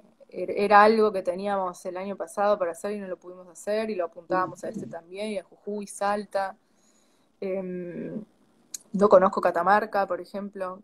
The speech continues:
quiero conocer. Este, así que bueno, nada, estuve mucho ahí por Bariloche, por esa zona, siempre ahí tengo bastantes contactos. Eh, pero bueno, cuando se reanude un poco, se a-, se abra la,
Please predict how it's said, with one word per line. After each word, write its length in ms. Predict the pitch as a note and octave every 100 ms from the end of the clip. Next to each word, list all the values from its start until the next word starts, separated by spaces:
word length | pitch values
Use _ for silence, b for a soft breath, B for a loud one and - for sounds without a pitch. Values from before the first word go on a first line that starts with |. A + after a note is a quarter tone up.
| _
quiero 220 | F#3+ F3+
conocer. 480 | F3+ E3+ - G3 G3 _ _ _ _ _ _ _
Este, 1040 | F3+ F#3 _ F#3 F3 E3 E3 D#3+ E3 - -
así 300 | F#3 - G#3+
que 100 | G#3
bueno, 220 | F#3+ E3+
nada, 240 | G#3 G#3
estuve 260 | F#3 B3+ C#4
mucho 240 | B3+ B3
ahí 120 | A#3+ B3
por 160 | A3
Bariloche, 920 | F#3 F#3 G3+ A#3 A#3+ A#3+ A3 G3 F#3
por 140 | F3+ F#3+
esa 160 | G#3
zona, 520 | G3+ G#3+ A3 G#3 F#3 E3+ _ _ _ _ _ _ _ _ _ - _ _
siempre 340 | - F#3 G3 F3
ahí 80 | F3+
tengo 220 | F3+ F3+
bastantes 440 | F3+ - G3 G#3
contactos. 720 | - F3+ F3+ G#3 - A#3+ A#3+ - _ _ _ _ _ _
Eh, 540 | F#3+ F3+ F3+ F3 F#3 F#3+ F#3 A3 _ _ _ _ _
pero 220 | F3 G3
bueno, 320 | C4+ B3 G3
cuando 300 | F#3 F#3 F#3
se 120 | F#3 G3+
reanude 460 | G3 G3 A3+ C4
un 120 | C4+ A3+
poco, 460 | A#3 A#3 A#3 G#3
se 160 | G#3+ F3+
a-, 160 | F#3 -
se 100 | F#3
abra 380 | G3+ A#3 A3+ G3+
la, 420 | F#3 F3 E3+